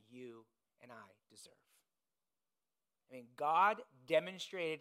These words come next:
his love by pouring out wrath on his Son. And think about that. At the same time, God was loving sinners to the greatest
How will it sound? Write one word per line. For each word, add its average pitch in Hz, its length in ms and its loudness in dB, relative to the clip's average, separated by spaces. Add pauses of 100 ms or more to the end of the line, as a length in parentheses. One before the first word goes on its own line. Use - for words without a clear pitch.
his 131 220 -10
love 180 540 2 (120)
by 120 120 -10 (180)
pouring 170 360 -10
out 143 260 0 (180)
wrath 135 360 -2 (160)
on 131 200 -10
his 127 140 -18
Son. 139 180 -10 (420)
And 143 120 -8 (120)
think 202 180 -8
about 185 360 -2
that. 117 200 -10 (1600)
At 180 220 4
the 185 120 -4
same 262 600 0
time, 185 460 0 (1080)
God 233 600 8 (400)
was 165 440 4 (220)
loving 220 720 2 (180)
sinners 170 840 -6 (220)
to 220 160 -6
the 180 180 2 (260)
greatest 226 680 0